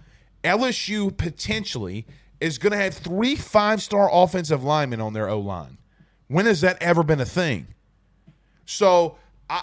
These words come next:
I know that, like, when you look at recruiting, because of Dominic McKinley, you're probably hearing some things, whatever.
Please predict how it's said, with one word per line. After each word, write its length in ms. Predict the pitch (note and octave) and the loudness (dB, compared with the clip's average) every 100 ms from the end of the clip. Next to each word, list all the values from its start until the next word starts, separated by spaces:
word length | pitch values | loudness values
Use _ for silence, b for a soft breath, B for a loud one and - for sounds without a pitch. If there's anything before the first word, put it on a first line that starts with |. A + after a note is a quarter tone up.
| - | -6
I 260 | E3 G3+ C#4 | -4 -4 -4
know 280 | B3+ A#3 A3 | 0 0 0
that, 240 | G#3 D3+ | -6 -6
like, 180 | D#3 D3+ | -6 -6
when 180 | D3+ E3+ | -6 -4
you 140 | A3+ | -2
look 200 | A#3+ A#3+ | 2 2
at 80 | G#3+ | 2
recruiting, 540 | D#3+ - - G3 C#3+ A#2+ | -2 -2 2 4 2 -2
because 260 | - D3 | 0 0
of 100 | B2+ | 0
Dominic 420 | D3 D#3 E3 E3 D#3 | -2 -2 -4 -6 -6
McKinley, 580 | C#3+ - F3 E3 D#3+ | -6 -2 -2 -2 -4
you're 260 | D#3 C#3+ C3 | -4 -6 -8
probably 340 | - E3+ D#3 | -8 -6 -6
hearing 340 | C3+ F3 F3 D#3 | -6 -4 -4 -4
some 240 | - D#3+ | -4 -6
things, 560 | - D#3+ E3 D#3+ D#3+ B2+ | -4 -2 0 0 -4 -6
whatever. 680 | B2 C#3 A3+ A3 C3+ C3+ | -2 2 4 4 4 2